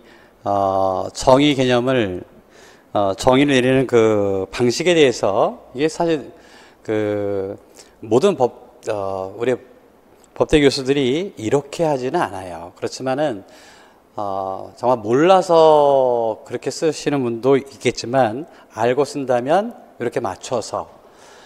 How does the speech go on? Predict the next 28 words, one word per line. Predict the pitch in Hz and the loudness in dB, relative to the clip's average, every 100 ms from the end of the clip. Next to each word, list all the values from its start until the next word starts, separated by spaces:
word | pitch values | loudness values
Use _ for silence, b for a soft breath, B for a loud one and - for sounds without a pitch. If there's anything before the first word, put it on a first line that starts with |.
| B B B | B B B
우리가 | 120 117 | -4 -2
일반 | 117 120 | -2 -2
정의 | 120 131 | 0 0
내리는 | 135 131 131 | 0 -2 -4
방식에 | 110 101 131 | -8 -6 -6
맞춰서 | 107 92 - 110 107 - 165 214 233 - | -4 -6 -6 -4 -4 2 4 4 2 -10
글을 | - 117 | -8 -6
써줘야 | 113 143 123 104 | -4 -4 -4 -4
돼요. | 95 90 87 - | -4 -8 -10 -8
그래서 | 120 120 - _ | -6 -6 -12 _
우리 | 113 | -16
책에 | - 175 | -6 -2
보게 | 156 127 | 0 -2
되면 | 113 131 135 123 B B B B | -2 -4 -6 -6 B B B B
짜집기 | - 175 165 175 | 0 0 2 0
한 | 165 | 0
책들도 | 147 151 147 | -2 -2 -2
많거든요. | 135 95 104 95 95 120 151 | -2 -4 -8 -8 -8 -6 -6
우리 | 113 113 | -8 -8
그 | 113 107 | -10 -8
교수들, | 113 - 120 113 110 107 107 101 | -10 -8 -8 -6 -6 -8 -10 -8
법대 | 110 131 | -6 -4
교수들도 | 117 107 107 117 120 b b b b - _ _ _ _ | -6 -6 -8 -8 -10 b b b b -20 _ _ _ _
솔직히 | - 143 135 | -16 -4 0
말해서 | 120 - | 0 -2
형편없는 | 185 - 180 160 | -4 2 2 2
교수들 | 127 123 | -2 -4
많습니다. | 117 104 107 95 101 98 | -8 -12 -14 -16 -18 -20